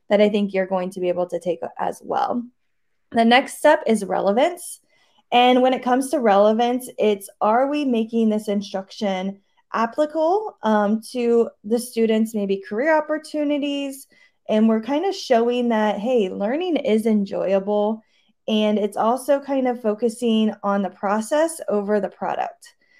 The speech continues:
So making sure that students, uh, my favorite word <laughs> this year is psychologically,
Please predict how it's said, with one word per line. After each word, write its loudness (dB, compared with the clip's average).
So 4
making -2
sure 2
that 2
students, -2
uh, -2
my 2
favorite 2
word 0
<laughs> -
this 0
year 4
is 0
psychologically, -2